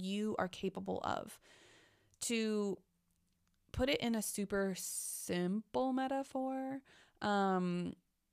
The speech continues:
wages in a workplace are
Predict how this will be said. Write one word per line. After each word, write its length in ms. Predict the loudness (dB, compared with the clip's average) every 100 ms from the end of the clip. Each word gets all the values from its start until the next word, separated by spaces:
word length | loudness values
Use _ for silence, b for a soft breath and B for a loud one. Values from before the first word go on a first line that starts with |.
| _ _ _ -8 -8 _ -4
wages 840 | 4 6 6 4 4 4 4 0
in 180 | 0 2
a 80 | 2
workplace 920 | 4 2 2 -2 0 2 0 -2 -10 2
are 680 | 4 6 4 2 2 -2